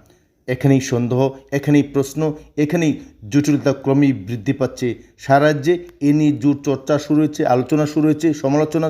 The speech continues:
শুরু হয়েছে যে তীব্রমাত্রার দল বিভাজনের পথে। প্রদ্যুৎ কিশোর দেববর্মনের সঙ্গে ডিএম এর যে বিতর্ক সৃষ্টি হয়েছে, সেই বিতর্কের সময় তীব্রমাত্রার দলের পাশে এসে দাঁড়াচ্ছেন না মন্ত্রী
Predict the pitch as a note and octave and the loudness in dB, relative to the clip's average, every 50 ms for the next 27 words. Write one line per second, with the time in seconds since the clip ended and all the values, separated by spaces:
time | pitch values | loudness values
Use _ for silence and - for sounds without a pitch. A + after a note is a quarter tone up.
0 | D3 - E3 D#3 D#3+ E3 D#3+ D#3+ E3+ E3 D3+ F3 E3 - - - - - - _ | -2 -2 -2 0 0 0 -2 0 -2 0 0 0 0 -2 -4 -14 -20 -20 -20 _
1 | _ _ _ _ _ _ C#3 C3 - - C#3 B2+ B2+ B2+ - C3 A#2 G#2 G2 C3 | _ _ _ _ _ _ -10 -10 -6 -4 -2 -2 -2 -2 -2 -2 -2 0 2 2
2 | B2+ B2+ B2+ B2 - - - _ _ _ _ F#2 F2 F2 C3 C3+ B2+ C3 C3+ B2 | 2 2 0 -2 -6 -14 -20 _ _ _ _ -20 -6 0 2 2 4 4 2 0
3 | B2 B2+ B2 A#2+ A#2 A#2 - A#2+ A#2 A#2 - B2 A#2 A2 - - _ _ _ - | 0 -2 -2 -2 -4 -4 -6 -8 -8 -8 -6 -6 -8 -8 -8 -12 _ _ _ -6
4 | - E3+ E3 E3+ F3+ E3 - F3+ D#3 F#3 E3 E3+ F3+ F3+ F3+ E3+ - F#3 F3+ F#3 | -4 -4 -4 -2 -4 -4 -2 0 0 0 2 2 0 0 0 -2 -2 0 2 2
5 | F3 D3+ A#2+ G#2+ C#3+ D#3 E3 E3 E3+ E3 D3 C3+ E3+ E3+ D#3 - - - - _ | 2 2 2 4 4 4 4 4 2 -2 0 2 2 0 0 -2 -8 -20 -20 _
6 | - G2 G#2+ C3 - D#3+ D#3 D3 F3 E3 D3+ - - E3+ D3+ - F#3 F3+ F3+ - | -10 -6 -6 -4 -2 -2 -2 0 0 -2 -2 -4 -6 -8 -4 -2 -2 -2 0 2
7 | F#3 E3+ D#3 - - E3+ D#3+ C3 A2+ C#3+ C#3+ - E3+ D3+ D3+ F3 D#3 - - E3+ | 0 0 0 0 0 0 0 0 0 0 0 2 2 2 4 2 0 0 0 0
8 | E3 E3+ D#3+ D3+ D#3 - - _ _ _ _ _ - D3+ D3 D3 D3+ C#3 C#3 C3+ | 0 0 0 0 -4 -8 -20 _ _ _ _ _ -4 -4 -2 -2 0 -2 -2 0
9 | C#3+ C3+ B2 G#2 - B2+ C#3 C#3+ D3 D3+ D3+ C#3+ C3 B2 - C#3 C3 - - B2 | -2 -4 -4 -2 0 2 4 4 4 2 2 0 -2 -2 -2 -4 -6 -6 -6 -4
10 | G#2+ C3+ B2+ B2+ B2 - - B2+ A#2+ A#2+ A#2+ A#2+ A#2 A2 - - _ _ _ _ | -2 0 0 0 -2 -4 -6 -8 -6 -4 -2 -4 -4 -6 -8 -14 _ _ _ _
11 | - A2+ B2+ B2+ A2+ - C3 | 0 2 2 2 2 2 2